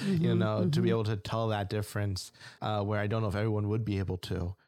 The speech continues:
Speaker 1: Just like, "Well, I did it, you can do it too." Um, but he's like, "Well, no, that doesn't,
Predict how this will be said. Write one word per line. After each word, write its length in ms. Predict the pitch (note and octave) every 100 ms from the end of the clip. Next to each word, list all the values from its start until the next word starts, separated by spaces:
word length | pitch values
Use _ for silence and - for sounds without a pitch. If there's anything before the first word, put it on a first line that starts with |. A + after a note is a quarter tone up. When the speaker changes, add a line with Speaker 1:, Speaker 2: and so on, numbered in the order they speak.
| -
Speaker 1:
Just 100 | A2
like, 120 | G2+
"Well, 100 | C3
I 140 | E3
did 180 | D#3+ A2+
it, 100 | D3
you 120 | F3
can 100 | D#3+
do 120 | B2+
it 100 | B2+
too." 280 | G3+ F3+ B2 - D3 B2+
Um, 460 | - A#2+ A#2+ A#2 A2+
but 80 | A2
he's 220 | B2 G#2+
like, 120 | A2+
"Well, 120 | A2+
no, 440 | B2 C#3+ A#2+ A2+ A2
that 120 | A#2+
doesn't, 440 | A2+ A#2+ A2+ G#2+